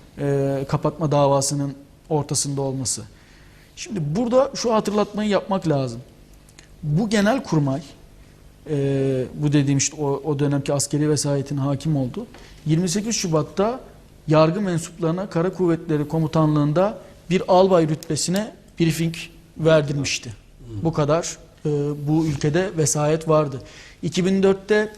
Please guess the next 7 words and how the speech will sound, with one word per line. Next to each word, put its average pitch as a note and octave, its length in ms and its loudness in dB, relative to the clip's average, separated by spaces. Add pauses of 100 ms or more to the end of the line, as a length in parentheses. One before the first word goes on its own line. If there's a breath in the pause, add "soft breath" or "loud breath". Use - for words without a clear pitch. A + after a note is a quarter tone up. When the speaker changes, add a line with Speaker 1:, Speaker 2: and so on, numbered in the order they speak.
(760)
Speaker 1:
Aytaç D#3+ 440 2
Yalman F3+ 280 0
Kara D#3+ 220 0
Kuvvetleri E3+ 440 0
Komutanlığı'na E3 560 0
rektörleri D3 540 2
topluyordu. B2 460 -6